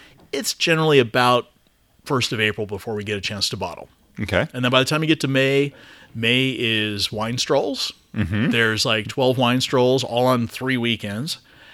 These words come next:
Speaker 1: And, uh, then you're in June, which is busy here with, you know, barbecues and people and things going on.
Speaker 2: Vacations and people coming in to
Speaker 1: Yeah,
Speaker 2: visit and,
Speaker 1: yep.
Speaker 2: yeah, or just enjoying the weather. Yeah.
Speaker 1: And then you blink and suddenly it's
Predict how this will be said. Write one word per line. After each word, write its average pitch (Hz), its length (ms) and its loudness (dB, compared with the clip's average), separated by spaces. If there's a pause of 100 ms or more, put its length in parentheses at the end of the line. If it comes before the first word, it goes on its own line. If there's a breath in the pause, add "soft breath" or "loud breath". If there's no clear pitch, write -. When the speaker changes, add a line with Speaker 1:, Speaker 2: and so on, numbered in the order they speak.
(360 soft breath)
Speaker 1:
And, 117 460 2
uh, 113 280 4
then 127 180 2
you're 139 160 4
in 120 160 2
June, 135 420 0
which 117 220 -2
is 104 180 -4
busy 123 380 0
here 120 400 0
with, 101 340 -6
you 110 100 -8
know, 90 80 -8
barbecues 113 760 -4
and 113 340 -6
people 110 500 -4
and 113 160 -4
things 113 280 -6
going 117 260 0
on. 107 60 -2
Speaker 2:
Vacations 107 760 4
and 98 80 -2
people 98 180 -2
coming 107 220 0
in 110 80 2
to 120 80 4
Speaker 1:
Yeah, 113 100 2
Speaker 2:
visit 110 720 6
and, 107 240 4
Speaker 1:
yep. 123 200 6
Speaker 2:
yeah, 110 40 8
or 107 100 8
just 117 200 2
enjoying 120 440 6
the 120 100 4
weather. 113 440 8
Yeah. 127 300 4
Speaker 1:
And 127 320 -2
then 131 220 4
you 123 160 -2
blink 127 400 0
and 135 160 0
suddenly 131 480 2
it's 117 180 0